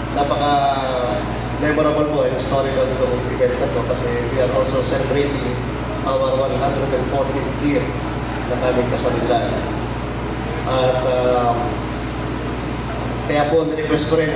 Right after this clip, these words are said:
kay, ah, sa ating mga kasamahan na kung maaari sa panahon ng ating Family Day, ng, ah, festival, maganap itong ating ceremonial signing of M O U and Declaration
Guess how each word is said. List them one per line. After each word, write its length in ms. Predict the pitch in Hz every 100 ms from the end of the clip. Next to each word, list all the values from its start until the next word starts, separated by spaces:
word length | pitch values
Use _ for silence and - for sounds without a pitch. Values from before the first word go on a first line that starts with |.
| 151
kay, 240 | 135 135
ah, 320 | 131 131 131 123 - - - - -
sa 180 | 143 139
ating 140 | 143
mga 160 | 120 113
kasamahan 440 | - 147 139 131 127 127
na 120 | 127 127
kung 80 |
maaari 480 | 127 131 - - - - - - - -
sa 80 | - -
panahon 360 | 135 131 139
ng 160 | 131 127
ating 340 | - 127 120 -
Family 300 | 120 - -
Day, 220 | - - - - - - - - - - - -
ng, 220 | 123 120 120
ah, 580 | 120 120 117 117 117 113 - - - -
festival, 640 | 147 135 143 135 131 120 123 120 - - -
maganap 480 | 123 131 127 123 123
itong 160 | 127 127
ating 240 | 127 127
ceremonial 640 | 123 127 127 160 165 156 151
signing 500 | 147 143 123 123 123 - - - - - -
of 160 | 123 123 117
M 160 | 123 135 143
O 100 | 143
U 180 | 135 135 135 135 123 - - - - -
and 80 | 117
Declaration 520 | 120 123 123 131 -